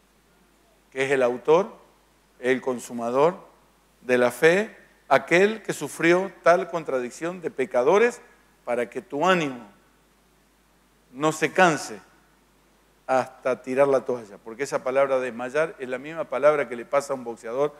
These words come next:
cuando le dan acá, knockout, no tires la toalla. Tu ánimo, tus momentos difíciles. Puesto, o sea, hay muchas cosas hoy que van a encandilarte. Por eso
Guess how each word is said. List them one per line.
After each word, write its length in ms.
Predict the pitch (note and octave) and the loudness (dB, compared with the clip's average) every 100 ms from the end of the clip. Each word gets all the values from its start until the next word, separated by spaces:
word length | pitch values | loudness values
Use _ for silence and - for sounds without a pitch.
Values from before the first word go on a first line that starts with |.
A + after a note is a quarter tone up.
| - _ | -20 _
cuando 200 | - B2+ | -8 -6
le 80 | A#2 | -4
dan 100 | C3 | -4
acá, 360 | B2+ B2+ C#3+ E3+ - _ _ _ _ _ _ _ | -2 2 0 0 -14 _ _ _ _ _ _ _
knockout, 680 | D3+ - - C#3+ A#2+ A2+ - - - _ _ _ _ _ _ _ _ _ C#3 | 2 2 6 6 6 2 -6 -16 -18 _ _ _ _ _ _ _ _ _ -16
no 100 | C3 | -8
tires 280 | D#3 C#3+ | -4 -4
la 120 | B2+ A2+ | -4 -8
toalla. 220 | G#2 G2+ _ _ _ _ _ | -14 -20 _ _ _ _ _
Tu 180 | - F3 | 0 4
ánimo, 320 | F#3+ D#3+ A#2 - _ _ _ _ _ _ _ _ _ _ _ _ _ _ | 4 4 -4 -14 _ _ _ _ _ _ _ _ _ _ _ _ _ _
tus 140 | E3 | 0
momentos 560 | D#3 D3+ F3+ C#3+ B2 A2+ | 0 2 0 -2 -10 -14
difíciles. 500 | A#2 A2 - _ _ _ _ _ _ _ _ _ _ _ _ _ | -16 -18 -20 _ _ _ _ _ _ _ _ _ _ _ _ _
Puesto, 440 | - F3+ F#3 F#3 F3+ - | 4 4 6 0 -4 -4
o 100 | C#3 | -8
sea, 160 | C3 B2 - _ - | -4 -6 -8 _ -2
hay 60 | D3 | 0
muchas 400 | F#3+ A#3 A3 - | 2 4 4 4
cosas 340 | G3+ G#3 G3 | 2 2 2
hoy 140 | F3 G3+ | 2 2
que 120 | F#3 | 2
van 160 | F#3 | 0
a 40 | F#3+ | -2
encandilarte. 720 | F3 D#3 D3+ D#3 F3 C#3 - _ _ _ _ _ _ _ _ _ _ _ _ _ _ _ _ _ | 0 0 2 0 0 -2 -10 _ _ _ _ _ _ _ _ _ _ _ _ _ _ _ _ _
Por 160 | - C#3+ | 4 6
eso 440 | F#3 F#3+ G3 F#3 | 6 6 2 2